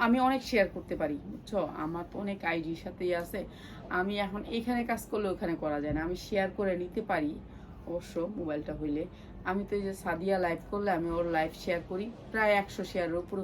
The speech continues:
করে ফেলাই। হ্যাঁ, কিন্তু কি করব, নিজে সবই পারি। আমি, আমার অভিজ্ঞতাই ভালো, আলহামদুলিল্লাহ। আমার কয়েকটা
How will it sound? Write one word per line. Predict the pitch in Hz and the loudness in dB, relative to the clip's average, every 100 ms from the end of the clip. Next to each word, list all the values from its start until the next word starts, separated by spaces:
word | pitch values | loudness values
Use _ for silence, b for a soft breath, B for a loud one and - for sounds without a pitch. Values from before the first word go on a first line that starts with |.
| 180 | 0
করে | 151 147 | -2 -2
ফেলাই। | 151 156 - - B B B B | -4 -6 -8 -12 B B B B
হ্যাঁ, | 196 180 156 - | -2 0 0 -4
কিন্তু | 196 196 190 175 - 208 - | -8 -6 -6 -8 -10 -10 -6
কি | 247 - | -6 -2
করব, | 233 165 165 175 202 | -2 0 -2 0 2
নিজে | 233 269 262 | 4 4 2
সবই | 254 190 190 175 | 2 2 0 -2
পারি। | 151 143 - - - - B - - | -2 -4 -8 -16 -16 -16 B -4 2
আমি, | 247 311 254 | 8 8 8
আমার | 233 220 226 | 6 4 2
অভিজ্ঞতাই | 208 - 196 202 175 147 | 0 0 0 2 2 2
ভালো, | 143 147 - | 2 -2 -2
আলহামদুলিল্লাহ। | 160 175 175 165 156 156 151 196 - | -4 -4 -4 -2 0 0 0 -2 -2
আমার | 175 165 190 | -2 0 2
কয়েকটা | 180 - | 0 0